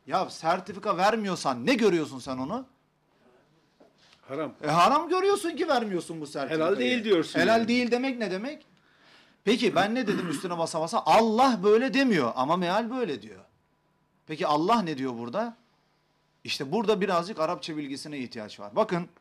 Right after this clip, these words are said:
Speaker 2: Birazcık değil,
Speaker 1: Arap
Speaker 2: iyi bilmek
Speaker 1: dili
Speaker 2: gerek.
Speaker 1: kuralına göre,
Speaker 2: Birazcık değil.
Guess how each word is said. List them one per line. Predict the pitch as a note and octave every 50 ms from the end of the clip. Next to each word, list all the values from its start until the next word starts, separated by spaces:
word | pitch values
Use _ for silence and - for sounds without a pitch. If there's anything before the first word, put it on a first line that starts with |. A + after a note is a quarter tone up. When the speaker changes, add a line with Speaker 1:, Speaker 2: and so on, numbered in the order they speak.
| _ _ _ _ _ _ _ -
Speaker 2:
Birazcık | B2 C3+ C3+ C3 C3 C#3 - -
değil, | F3+ D#3+ A#2+ A#2
Speaker 1:
Arap | C#3 D#3 F#3+ A3+
Speaker 2:
iyi | -
bilmek | - C3 B2
Speaker 1:
dili | - F#3
Speaker 2:
gerek. | F#3 F3 -
Speaker 1:
kuralına | - F#3 F3 F3 E3+ F3 F3+ G3 G3
göre, | D#3+ D3 D3+ D3 C#3 A#2
Speaker 2:
Birazcık | A2+ B2+ B2 A#2+ A#2 A#2 - _ -
değil. | A#2+ A2 F#2+